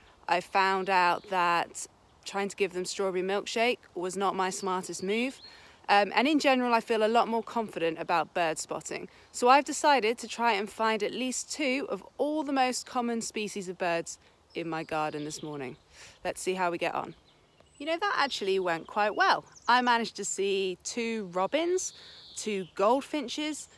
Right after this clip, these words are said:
two chaffinches, two starlings, two wood pigeons, two sparrows, uh, two blackbirds.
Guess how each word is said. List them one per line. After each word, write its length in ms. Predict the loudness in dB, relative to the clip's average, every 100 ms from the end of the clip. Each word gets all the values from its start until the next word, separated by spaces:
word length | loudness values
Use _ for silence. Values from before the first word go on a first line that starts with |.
| -20 -14
two 280 | -8 -8
chaffinches, 920 | -6 -2 -2 -2 -8 -6 -4 -4 -6 -12 -20 _
two 220 | -8 -6
starlings, 1080 | -6 -6 0 2 4 2 0 -4 -6 -8 -12 -20 -20 _ -12
two 640 | -8 -4 -4 -4 -6 -8 -8
wood 160 | -8 -6
pigeons, 800 | -8 -6 -4 -4 -4 -4 -8 -16 _ _ -18
two 300 | -8 -6 -6
sparrows, 1160 | -8 -6 2 2 4 2 2 0 -2 -8 -12 -18 -20 -20 -14 -6
uh, 460 | -2 -2 -2 -2 -4 -10 -20 _ _ -12
two 580 | -8 -4 -4 -4 -6 -8 _ _ -6
blackbirds. 800 | 0 0 0 0 2 2 -2